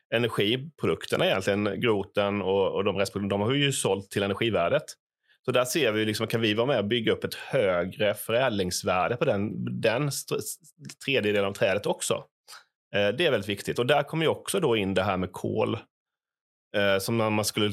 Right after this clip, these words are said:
liksom, i förlängningen kunna dra in och fånga in koldioxiden och göra saker, eh, av den också. V-, så att vi vill ju nyttja allt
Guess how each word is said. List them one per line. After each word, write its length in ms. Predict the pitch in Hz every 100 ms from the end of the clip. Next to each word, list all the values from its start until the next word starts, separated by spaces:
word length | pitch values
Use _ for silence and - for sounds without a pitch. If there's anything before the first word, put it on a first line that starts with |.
| -
liksom, 360 | 104 110 101
i 100 | 95
förlängningen 400 | 98 113 101 92
kunna 200 | 92 95
dra 160 | 92 95
in 160 | 90 92
och 80 |
fånga 200 | - 95
in 180 | 90 90
koldioxiden 1120 | - 104 98 87 87 82 - 80 82 107 120 120 -
och 200 | 110 - -
göra 360 | - 95 87 85
saker, 380 | - 87 - 90
eh, 540 | 87 90 85 85 87
av 140 | 85 95
den 200 | 98 180
också. 400 | 117 - 95 69 - _ _ _ _ _ _ 107
V-, 140 | 117 -
så 100 | 123
att 120 | 113
vi 120 | 135
vill 140 | 156
ju 80 | 160
nyttja 760 | 143 160 - _ - - 92 -
allt 440 | - 120 175 -